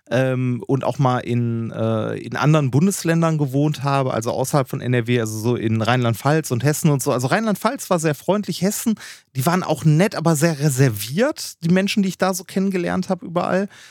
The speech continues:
Ähm, ich würd sagen, das ist ein bisschen vom Landstrich abhängig. Ich würde nicht sagen, dass pauschal die Deutschen immer unfreundlich sind. Also ja, vielleicht, vielleicht ein bisschen distanzierter oder so.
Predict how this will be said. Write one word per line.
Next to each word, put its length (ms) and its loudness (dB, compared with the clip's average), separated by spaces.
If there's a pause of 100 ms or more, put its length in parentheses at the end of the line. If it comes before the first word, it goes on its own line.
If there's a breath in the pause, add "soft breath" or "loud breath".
(220 loud breath)
Ähm, 560 0
ich 460 -12
würd 100 -4
sagen, 180 2
das 140 2
ist 240 -6
ein 100 4
bisschen 300 2
vom 200 2
Landstrich 680 -2
abhängig. 260 -4
Ich 100 -12
würde 140 0
nicht 160 2
sagen, 180 2
dass 140 -4
pauschal 560 0 (320 loud breath)
die 40 -18
Deutschen 360 0
immer 240 0
unfreundlich 800 0
sind. 440 -4
Also 440 2 (480 loud breath)
ja, 360 2
vielleicht, 560 -2
vielleicht 300 0
ein 80 4
bisschen 360 0
distanzierter 1000 0
oder 220 0
so. 240 -2